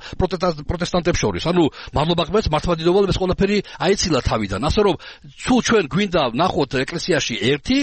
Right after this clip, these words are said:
მო-, ნახოთ არ მეორე, არამედ ყველაფერი მასში და მარტო ცალმხრივად, ნუ, შევაფასეთ ამას ყველაფერს.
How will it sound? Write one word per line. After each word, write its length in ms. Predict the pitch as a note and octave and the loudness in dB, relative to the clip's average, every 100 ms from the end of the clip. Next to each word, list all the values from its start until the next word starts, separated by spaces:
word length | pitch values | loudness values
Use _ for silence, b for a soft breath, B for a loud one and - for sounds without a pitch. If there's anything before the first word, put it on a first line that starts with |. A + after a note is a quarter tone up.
| - - | -2 -6
მო-, 220 | A2 C3+ | -2 -2
ნახოთ 460 | G#2 C3+ D#3 A#3 D#3+ | 0 0 0 -2 -2
არ 240 | C3+ C3+ | -2 -2
მეორე, 340 | D3 G3+ C4+ G3 | 2 2 2 2
არამედ 180 | E3 A3+ | -2 0
ყველაფერი 500 | A3 F3 C#3+ G#2+ E2 | 0 0 0 -4 -8
მასში 260 | D#3 - E3+ | -12 -10 -4
და 100 | B3 | 0
მარტო 280 | A3 - A3+ - B | 0 2 0 -2 B
ცალმხრივად, 520 | - F3+ - G3 G#3 | 0 0 2 0 0
ნუ, 160 | E3+ F#3 | 4 4
შევაფასეთ 520 | G3 F3 E3 F#3 - | 4 2 2 0 -2
ამას 220 | D#3 D#3 | -4 -4
ყველაფერს. 440 | - D3+ D3 G3+ | -2 -2 2 2